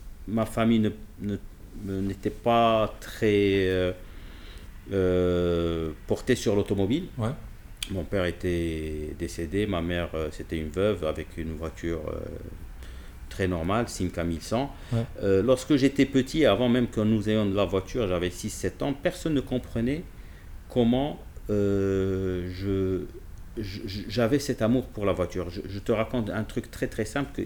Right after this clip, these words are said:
Speaker 1: qui est,
Speaker 2: Mhm.
Speaker 1: qui est an-, qui est ancré dans ma tête. Je, je renversais les babouches,
Speaker 2: Mhm.
Speaker 1: trois babouches.
Speaker 2: Mhm.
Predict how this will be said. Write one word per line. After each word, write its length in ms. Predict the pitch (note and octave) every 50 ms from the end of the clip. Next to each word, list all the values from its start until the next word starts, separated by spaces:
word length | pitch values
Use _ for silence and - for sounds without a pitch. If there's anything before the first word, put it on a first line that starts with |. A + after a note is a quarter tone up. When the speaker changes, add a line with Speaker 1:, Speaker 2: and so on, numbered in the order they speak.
| - B2+
Speaker 1:
qui 120 | G#2+ A#2+
est, 20 |
Speaker 2:
Mhm. 120 | - A#2 A2+ - -
Speaker 1:
qui 100 | - B2
est 80 | -
an-, 200 | - B2 C3 B2 - - - - - - - - - - - -
qui 80 | - A#2
est 40 | F#2+
ancré 320 | - C#3 C3+ - - C#3
dans 140 | A#2 A#2+ A2+
ma 120 | G#2+ G#2 -
tête. 360 | - - B2+ D3 - - - - - - - - - - - - - - - - -
Je, 360 | - G2+ F#2 G2+ A#2 A2 G#2+ - -
je 160 | F#2 F#2+ A2
renversais 600 | G#2 A2 C#3+ E3 D3+ E3 E3+ E3 E3+ - - D#3
les 140 | C#3+ B2 A2
babouches, 500 | G#2 G#2 G2 G2 G#2+ B2+ - - - - - - - - - - - - - - - - - - - - - - A2
Speaker 2:
Mhm. 100 | A2+ C#3
Speaker 1:
trois 240 | D3+ - - A2+ G2
babouches. 460 | F#2+ F2+ E2 F2 A2+ B2 - - - - - -
Speaker 2:
Mhm. 180 | A#2+ G#2+ C3